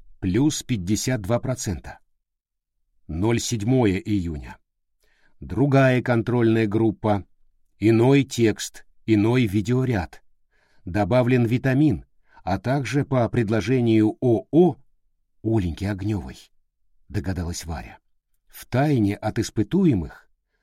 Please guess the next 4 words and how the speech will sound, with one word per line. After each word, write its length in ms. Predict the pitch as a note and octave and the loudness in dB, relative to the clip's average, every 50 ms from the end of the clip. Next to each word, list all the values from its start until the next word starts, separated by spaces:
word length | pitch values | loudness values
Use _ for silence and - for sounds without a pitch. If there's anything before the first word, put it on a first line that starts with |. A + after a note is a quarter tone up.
| _ _ _ _ _ _ | _ _ _ _ _ _
облучение 840 | - F#2 F#2 F#2 G#2+ A2+ A2 - - - D3 D#3 D#3+ D#3+ D#3 D3+ D#3 - - | -4 -4 -2 0 0 0 0 0 0 2 2 4 4 4 2 2 0 0 0
электромагнитным 1000 | A#2 G#2+ A#2 C3+ - - B2 A#2+ A#2 A2+ F2 F2+ A#2+ C#3+ C3+ - C#3 C3+ A#2 G#2+ G2 | 0 0 0 0 -2 -2 -2 -2 -2 -2 0 0 0 0 0 0 0 0 0 0 -2
полем 420 | - A#2 C3 D3 D3+ D3 C#3+ C3+ | -2 0 2 2 4 2 2 0
частотой, 880 | - - - C3 A#2 - - - G#2 G2 - - C#3 D#3 E3 D#3+ - | -2 -4 -4 -4 -4 -4 -4 -6 -6 -6 -2 2 4 4 4 2 0